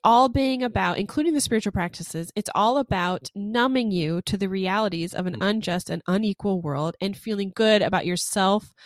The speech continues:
personally, you know, going to heaven and escaping, like, personal responsibility to your neighbor here and now. And so honestly, I'm like, that seems what all of my spiritual practices I was given were to that end goal, or,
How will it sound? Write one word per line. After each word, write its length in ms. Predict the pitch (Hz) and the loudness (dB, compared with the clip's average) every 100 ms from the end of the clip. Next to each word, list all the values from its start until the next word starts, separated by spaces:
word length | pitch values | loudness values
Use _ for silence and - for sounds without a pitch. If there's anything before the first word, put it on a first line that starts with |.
| - _ - | -20 _ 0
personally, 920 | - 240 262 - 214 185 170 156 180 - | 2 4 2 2 -2 -4 -4 -4 -6 -4
you 80 | 208 | 0
know, 100 | 202 | 0
going 440 | 190 196 190 196 202 | 0 0 2 2 -2
to 120 | 196 | -6
heaven 500 | 180 180 165 - - _ - - - | -4 -4 -6 -10 -14 _ -20 -20 -8
and 140 | 214 220 | -4 0
escaping, 760 | 220 - 277 330 233 196 196 - | 0 0 0 2 4 4 2 -2
like, 200 | 220 - | -2 -2
personal 320 | 262 - 247 | -4 -2 -2
responsibility 640 | 240 226 214 208 196 190 | 0 -2 -2 -2 -2 -2
to 140 | 185 208 | -4 -4
your 80 | 190 | -4
neighbor 300 | 180 165 180 | -4 -4 -6
here 220 | 190 180 | -6 -8
and 120 | 180 | -4
now. 280 | 233 453 - | -2 2 2
And 100 | 254 | 0
so 140 | 311 - | 0 2
honestly, 380 | 302 392 - 277 | 2 2 0 0
I'm 80 | |
like, 220 | 262 254 - - - - | 0 0 -4 -20 -12 0
that 160 | - - | 0 0
seems 540 | - - - 320 359 | -4 -8 -2 -2 2
what 180 | 330 311 - | 2 2 6
all 220 | 285 359 370 | 8 8 4
of 100 | 320 | 0
my 400 | 320 302 302 269 | 0 2 0 -2
spiritual 340 | - 285 269 | -2 -2 -2
practices 440 | 262 262 - 214 | -2 -4 -4 -4
I 120 | 220 214 | -2 -2
was 160 | 208 | -2
given 540 | - 254 214 175 185 214 _ - _ _ | -2 -2 0 -2 -2 -8 _ -20 _ _
were 140 | 220 240 | 0 2
to 140 | 226 | 2
that 280 | 208 247 - | 4 4 4
end 300 | 196 196 190 | 0 0 -2
goal, 300 | 165 151 175 | -2 -2 0
or, 440 | - 392 403 285 | 6 8 8 6